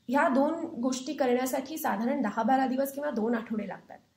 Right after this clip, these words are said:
समजा कॅन्सरचा डायग्नोसिस झाल्यानंतर ट्रीटमेंट सुरू होईपर्यंत हा दोन किंवा तीन आठवड्याचा वेळ असला, तर ह्या दोन किंवा तीन आठवड्यांमध्ये त्या स्त्रीला आपली स्त्रीबीजे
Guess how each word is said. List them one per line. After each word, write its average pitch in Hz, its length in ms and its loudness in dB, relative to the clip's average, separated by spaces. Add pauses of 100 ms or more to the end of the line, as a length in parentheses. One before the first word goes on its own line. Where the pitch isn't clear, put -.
(240)
समजा 277 320 2
कॅन्सरचा 285 580 0
डायग्नोसिस 233 640 0
झाल्यानंतर 220 680 0 (420)
ट्रीटमेंट 285 400 -2
सुरू 269 220 0
होईपर्यंत 269 720 2
हा 285 240 -2
दोन 233 380 2
किंवा 247 240 -2
तीन 269 280 0
आठवड्याचा 247 540 0
वेळ 240 400 4 (360)
असला, 233 360 0 (480)
तर 262 60 0
ह्या 285 160 4
दोन 294 260 0
किंवा 311 220 -4
तीन 294 220 -2
आठवड्यांमध्ये 247 840 0
त्या 262 160 0
स्त्रीला 254 500 0 (580)
आपली 294 520 0 (100)
स्त्रीबीजे 226 640 0